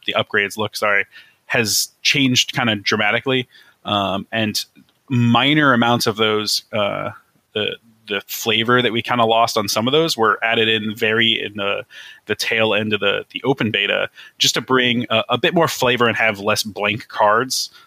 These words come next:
A good example of that is, um, Sandeep's Shackled Elements with, uh, the With Our Powers Combined ability.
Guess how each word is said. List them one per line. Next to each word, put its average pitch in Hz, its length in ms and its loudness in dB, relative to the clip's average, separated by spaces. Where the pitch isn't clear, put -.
A 113 80 -8
good 120 140 0
example 110 380 0
of 101 60 0
that 104 260 0
is, 98 440 -6
um, 92 320 -10
Sandeep's 107 580 -2
Shackled 110 400 2
Elements 104 460 0
with, - 340 -6
uh, 101 320 -2
the 101 100 0
With 104 220 -4
Our 104 160 2
Powers 104 380 0
Combined 101 340 -2
ability. 95 480 -4